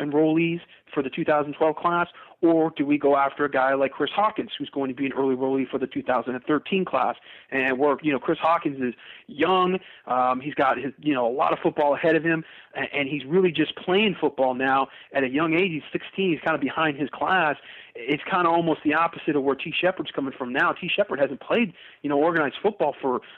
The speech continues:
almost going on two years now. He didn't play his senior year because he had to sit out because he transferred. So, you know, I, I think it's one of those things where maybe U S C's just feeling pretty good with the recruiting class they have going in right now with two thousand thirteen and just, you know, where everything is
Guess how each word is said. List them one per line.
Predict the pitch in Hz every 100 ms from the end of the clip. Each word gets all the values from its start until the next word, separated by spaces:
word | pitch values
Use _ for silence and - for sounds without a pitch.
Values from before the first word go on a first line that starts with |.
| -
almost | 160 160
going | - 165
on | 147 -
two | 156
years | 143 214 214
now. | 131 113
He | 156
didn't | 190 180
play | - 190
his | 202 -
senior | 131 123
year | 123 139 139 - -
because | 123 143
he | 139
had | 151
to | 147 -
sit | 147
out | 135 135
because | -
he | 127
transferred. | 120 160 180 196 - 117
So, | 165 147 - - - - -
you | 170
know, | 165 160
I, | 151 151
I |
think | 165 208
it's | 170
one | 175
of | 165
those | 147
things | - 170 143
where | 143 139 127 - -
maybe | 160 170
U | 156 160
S | 151 -
C's | 165
just | 135 147 - -
feeling | 165 156 143
pretty | - 147
good | 131 156 147
with | 139 135 -
the |
recruiting | 127 123 156 139
class | 127 139 135
they | 135
have | 139 139
going | 139 139 139
in | 135
right | 131 123
now | 135 135
with | 123
two | 151
thousand | 143 131 127 127
thirteen | 131 120 - 170 147 127 - -
and | - 135 127 127 123
just, | 117 147 -
you | 156
know, | 139
where | 135 147
everything | 139 143
is | 127